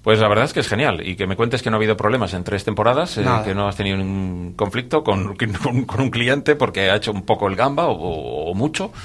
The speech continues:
Speaker 1: y que lo, los barcos llegan a puerto de forma, de
Speaker 2: Sí.
Speaker 1: forma íntegra, ¿no?
Speaker 2: Hombre, eso era lo que teníamos, eh, pensado desde el principio. También es que,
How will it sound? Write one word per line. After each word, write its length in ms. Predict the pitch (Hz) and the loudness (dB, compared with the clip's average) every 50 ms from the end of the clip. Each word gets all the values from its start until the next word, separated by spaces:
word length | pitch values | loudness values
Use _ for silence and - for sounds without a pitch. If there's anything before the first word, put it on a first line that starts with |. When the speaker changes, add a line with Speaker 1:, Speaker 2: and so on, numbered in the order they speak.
| - - - - - - | -16 -18 -18 -18 -16 -8
Speaker 1:
y 120 | 90 95 90 | -6 -6 -2
que 440 | - 92 90 87 85 80 80 82 82 | 0 0 2 2 0 0 -2 -2 -4
lo, 280 | 82 85 87 90 85 78 | -4 -4 -4 -4 -4 -4
los 120 | 92 90 | -2 0
barcos 300 | 95 101 - - 110 95 | 0 0 0 0 -2 0
llegan 540 | 98 90 92 90 85 82 80 78 78 73 - - | 0 0 0 -2 -2 -4 -6 -8 -10 -12 -6 -6
a 100 | 90 85 | -4 -2
puerto 680 | 98 95 92 - - 92 87 85 82 80 80 80 76 80 | -2 -4 -4 -2 -2 -2 0 -2 -2 -4 -6 -6 -8 -8
de 80 | 82 | -8
forma, 560 | - 98 90 90 82 80 80 78 76 73 71 67 65 - - - - - - - - - | -6 -6 -4 -4 -2 -2 -2 -4 -4 -6 -8 -10 -14 -18 -20 -20 -20 -20 -20 -20 -16 -12
de 100 | 87 - | -10 -8
Speaker 2:
Sí. 60 | - | -6
Speaker 1:
forma 400 | - - - - 82 82 80 80 85 - 98 - | -4 -4 -2 -4 -4 -6 -8 -10 -12 -14 -12 -8
íntegra, 420 | 135 143 - - 78 71 76 73 | -6 -6 -4 -4 -6 -8 -8 -8
¿no? 140 | 80 117 175 185 - - - - | -8 -8 -8 -8 -10 -14 -16 -6
Speaker 2:
Hombre, 200 | - 156 165 160 | -2 2 4 4
eso 100 | 156 180 | 4 4
era 80 | 175 175 | 4 4
lo 100 | 175 160 | 4 4
que 60 | 151 | 4
teníamos, 1200 | 170 175 180 180 170 160 151 147 143 139 135 131 127 127 127 127 127 123 120 117 117 - - - - - - - - - - - - - - - - | 2 0 2 2 2 2 2 2 2 0 0 0 0 0 0 -2 -2 -2 -4 -4 -6 -8 -12 -16 -18 -20 -20 -20 -20 -20 -20 -20 -20 -20 -16 -8 -6
eh, 440 | 127 123 120 117 117 110 110 110 101 | -4 -2 0 0 0 0 -2 -4 -4
pensado 240 | 117 117 117 135 131 | -4 -4 -2 0 0
desde 80 | 123 123 | 0 0
el 40 | |
principio. 400 | 120 120 120 - 190 - 127 120 110 | -2 -4 -4 -4 -4 -2 -2 -4 -4
También 280 | 117 127 135 139 143 | -4 -2 -2 -2 0
es 140 | 143 135 - | -2 -2 -2
que, 520 | - 151 147 143 147 147 143 143 143 143 | 0 2 2 4 4 4 4 4 2 0